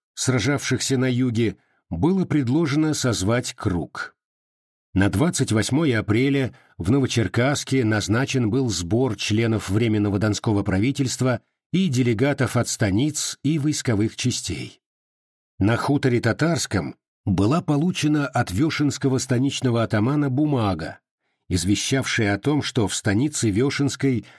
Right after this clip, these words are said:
двадцать второго сего месяца состоится станичный сбор для выборов делегатов на войсковой круг. Мирон Григорьевич Коршунов прочитал на сходе бумагу.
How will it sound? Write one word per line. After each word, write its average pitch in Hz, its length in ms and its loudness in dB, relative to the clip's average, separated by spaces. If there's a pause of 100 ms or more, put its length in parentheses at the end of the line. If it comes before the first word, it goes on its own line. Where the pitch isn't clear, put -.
(200)
двадцать 123 480 0
второго 139 500 2
сего 127 320 0
месяца 131 680 0 (320)
состоится 123 720 0
станичный 127 560 0
сбор 107 540 0 (280)
для 104 240 2
выборов 147 500 0
делегатов 117 680 0
на 117 140 2
войсковой 104 560 0
круг. - 640 -6 (760)
Мирон 196 380 4
Григорьевич 175 600 2
Коршунов 160 840 -2
прочитал 117 540 0
на 170 140 2
сходе 143 380 0
бумагу. 110 600 0